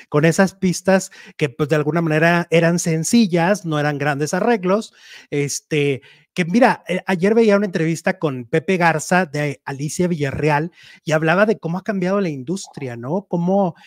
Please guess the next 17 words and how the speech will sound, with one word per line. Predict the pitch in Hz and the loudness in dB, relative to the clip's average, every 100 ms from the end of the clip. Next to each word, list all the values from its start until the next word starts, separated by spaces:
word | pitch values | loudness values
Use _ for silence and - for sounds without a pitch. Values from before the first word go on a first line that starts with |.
| - - | -18 -4
cómo | 160 196 | 0 0
pasaron | 170 160 - 175 190 196 | 0 0 2 4 4 0
de, | 160 143 _ | -2 -6 _
de, | 143 147 143 - | -10 -6 -6 -6
de | 131 147 | -6 -4
esos | 156 190 160 | -2 -4 -6
grandes | 135 170 170 175 170 185 160 139 | -4 0 2 2 2 2 2 -4
discos, | 135 170 - - - 180 | -2 0 -2 -6 -2 -2
de | 165 | -2
esas | 160 185 - | -4 -4 -6
grandes | 139 151 165 165 185 180 175 151 | -6 0 2 2 0 -2 -2 0
ventas | 160 160 185 175 - | -2 0 -2 -2 -4
a | 151 | -2
lo | 147 135 | -2 -2
que | 156 | -4
es | 156 - | -2 0
hoy. | 190 | 0